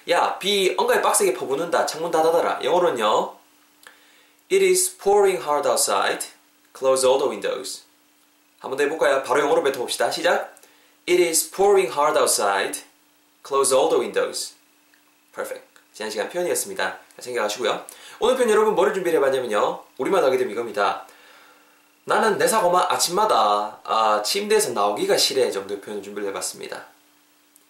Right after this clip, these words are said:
I think everybody feels the same way with this, you know, sentence. 전부 다 이렇게 느끼실 것 같아요. 그죠?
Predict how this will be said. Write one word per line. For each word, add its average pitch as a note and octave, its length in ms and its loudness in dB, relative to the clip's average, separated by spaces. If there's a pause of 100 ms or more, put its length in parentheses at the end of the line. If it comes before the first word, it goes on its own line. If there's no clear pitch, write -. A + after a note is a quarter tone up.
(220)
I - 120 -2
think - 380 -2 (280)
everybody D#3+ 440 0
feels C3 480 0
the B2 100 -2
same B2+ 420 0
way F#2+ 280 -6
with A2+ 120 -12
this, - 380 -2 (140)
you B2 80 -10
know, F#2+ 120 -6
sentence. - 560 -8 (340)
전부 C4 300 0
다 B3 100 2
이렇게 G3 280 2
느끼실 F3 320 -4
것 E3 120 -6
같아요. A#2 540 0
그죠? C#3 160 -2